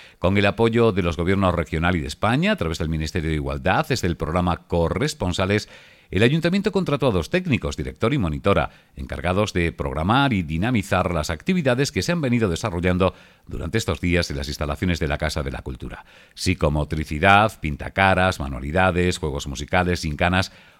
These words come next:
o cuentacuentos, a las que se añadió la celebración de la fiesta infantil de despedida de dos mil veintitrés, que se celebró durante el mediodía del pasado viernes veintinueve de diciembre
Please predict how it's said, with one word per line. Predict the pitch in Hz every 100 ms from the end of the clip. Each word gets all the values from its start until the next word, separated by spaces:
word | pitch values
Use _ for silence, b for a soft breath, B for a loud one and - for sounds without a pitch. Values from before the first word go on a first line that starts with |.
| b
o | 104 107 104
cuentacuentos, | 107 107 98 104 - 151 202 - 90
a | 87
las | 80 -
que | 87
se | 92
añadió | 85 85 110
la | 123
celebración | 110 92 85 85 104 107
de |
la | 85
fiesta | - 175 214
infantil | 185 147 123 120
de | 95
despedida | 113 - 90 85
de | 76
dos | 69
mil | 98
veintitrés, | 120 117 85 92 90 b b b b
que | - 78
se | 85 82
celebró | 85 78 85 90
durante | 82 80 76 80
el | 73
mediodía | 82 80 78 80
del | 76 76
pasado | 76 85 71
viernes | 78 73 82 78 71
veintinueve | 69 71 71 87 82
de | 76
diciembre | 69 - 76 73 76